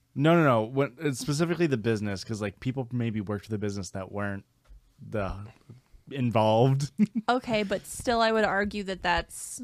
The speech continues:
Speaker 1: It's collateral damage, but
Speaker 2: Yeah, but that is the, that was Robert's
Speaker 1: Dad's fault.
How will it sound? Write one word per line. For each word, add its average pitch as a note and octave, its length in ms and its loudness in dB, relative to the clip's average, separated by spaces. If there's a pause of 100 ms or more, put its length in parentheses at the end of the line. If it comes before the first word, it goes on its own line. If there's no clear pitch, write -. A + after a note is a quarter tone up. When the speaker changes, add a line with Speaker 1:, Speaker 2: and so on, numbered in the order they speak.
(200)
Speaker 1:
It's G#3 240 6
collateral C3 680 6
damage, A2+ 760 -2
but A2+ 160 -2
Speaker 2:
Yeah, A#3+ 340 4
but G#3 240 0
that G3+ 320 6
is G#3+ 140 0 (240)
the, G3 400 -2 (160)
that G#3 280 4
was A3 160 0
Robert's A3+ 600 2 (880)
Speaker 1:
Dad's G#2 400 0
fault. G#2+ 420 -2